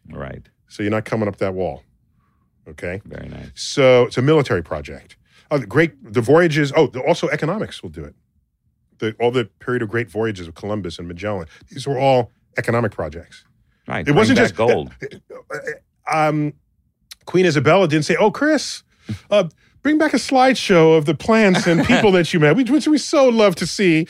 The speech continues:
Speaker 2: your, your, <laughs> your trip log." No, it is, "Here's a satchel of flags. Wherever you land, plant one for Spain in the name of the crown."
Speaker 1: Mm.
Speaker 2: There it is. Hegemony,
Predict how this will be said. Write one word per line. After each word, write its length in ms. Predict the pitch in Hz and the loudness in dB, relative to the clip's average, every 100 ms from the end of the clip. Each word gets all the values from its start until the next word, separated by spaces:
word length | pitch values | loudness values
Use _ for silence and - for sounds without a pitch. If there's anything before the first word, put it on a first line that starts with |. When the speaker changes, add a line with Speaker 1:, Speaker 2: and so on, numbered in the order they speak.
| - - - | -8 -12 -2
Speaker 2:
your, 160 | 165 160 | 2 2
your, 220 | 156 151 - - - | 2 0 0 -6 -8
<laughs> 300 | - - - | -10 -4 0
your 80 | |
trip 380 | 190 - 214 220 | 0 2 0 2
log." 400 | 151 120 117 120 - - 165 180 | 2 2 0 -2 -4 -8 -8 -6
No, 420 | 143 214 180 131 | 0 4 4 4
it 80 | 139 | 2
is, 120 | 143 - - | -2 -6 -4
"Here's 160 | 202 185 | -2 0
a 40 | |
satchel 460 | 151 165 156 - 151 | 0 2 2 2 0
of 80 | 120 | 2
flags. 520 | 151 156 214 240 - _ _ _ _ _ _ _ _ | 2 2 0 -4 -14 _ _ _ _ _ _ _ _
Wherever 260 | - 143 175 | -2 0 0
you 140 | 196 | 0
land, 320 | 185 175 170 | 2 2 2
plant 540 | 151 - 156 165 - 139 | -2 -2 0 0 -2 -4
one 340 | 135 147 147 | -2 0 -2
for 160 | 135 143 | -4 -8
Spain 560 | - 127 113 101 101 101 - | -4 -2 -2 -2 -8 -14 -12
in 120 | 104 | -10
the 80 | 101 | -6
name 220 | 104 110 | -6 -6
of 80 | 104 | -8
the 60 | |
crown." 380 | 104 101 80 71 - _ - | -8 -10 -10 -14 -20 _ -14
Speaker 1:
Mm. 400 | 78 80 71 58 | -10 -10 -10 -12
Speaker 2:
There 200 | 87 98 | -10 -8
it 40 | 92 | -8
is. 300 | 76 73 _ _ _ _ _ _ _ _ | -10 -16 _ _ _ _ _ _ _ _
Hegemony, 640 | 85 87 107 110 107 101 | -14 -8 -6 -6 -6 -10